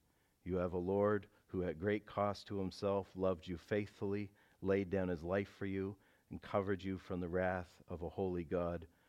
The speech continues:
You're completely saved from the devil and eternal death in hell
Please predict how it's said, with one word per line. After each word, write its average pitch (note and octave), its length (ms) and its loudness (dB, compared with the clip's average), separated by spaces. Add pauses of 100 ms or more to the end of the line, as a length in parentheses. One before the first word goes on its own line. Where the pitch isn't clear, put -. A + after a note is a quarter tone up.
(200)
You're F#2 140 -2
completely F#2 580 -2
saved G#2 520 0
from F2+ 200 -4
the F2 80 -2
devil G2+ 600 2
and F2 140 -6
eternal F#2+ 440 -4
death F#2 300 0 (480)
in E2+ 140 -2
hell F2+ 480 -2